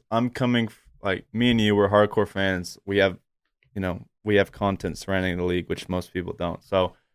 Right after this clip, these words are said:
we're hardcore fans. We, we've, <laughs> we, the community as a whole has also talked about there being too much Rocket League. So again, it, like, goes back to that point, like, when is enough enough? Like, when, when have we given teams enough chances?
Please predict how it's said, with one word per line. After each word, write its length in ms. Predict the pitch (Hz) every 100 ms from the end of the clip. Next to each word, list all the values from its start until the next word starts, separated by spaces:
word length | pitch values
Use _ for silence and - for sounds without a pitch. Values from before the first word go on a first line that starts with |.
| _ 135
we're 140 | 160
hardcore 380 | 131 117 113 98
fans. 380 | 90 90 90 - _ _ _ _ _
We, 220 | 120 165
we've, 300 | - 151 147 _ _ _ _
<laughs> 800 | - - _ _ _ _ _ -
we, 120 | 143
the 260 | 143 131 135
community 400 | 151 180 208 175
as 120 | 143
a 60 | 131
whole 140 | 143
has 100 | 120
also 240 | 123 127 127
talked 260 | 120 117
about 200 | 113 107
there 100 | 110
being 220 | 104 107
too 200 | 98 -
much 240 | 127 107 -
Rocket 360 | 95 92 92
League. 240 | 85 87 87 _ _ _ -
So 200 | 139 135
again, 260 | 143 165
it, 60 | 139
like, 160 | 127 120
goes 240 | 139 143
back 180 | 135 131
to 60 | 131
that 180 | 120 -
point, 180 | 131 95
like, 220 | 110 113
when 200 | 113 165
is 140 | 135
enough 360 | 117 107 113 -
enough? 420 | 92 92 87 -
Like, 160 | 104 127
when, 180 | 139 139
when 180 | 113 123
have 140 | 131 120
we 120 | 113
given 320 | 113 110 107
teams 340 | - 113 104
enough 240 | 107 95 -
chances? 640 | - 98 95 - 90 92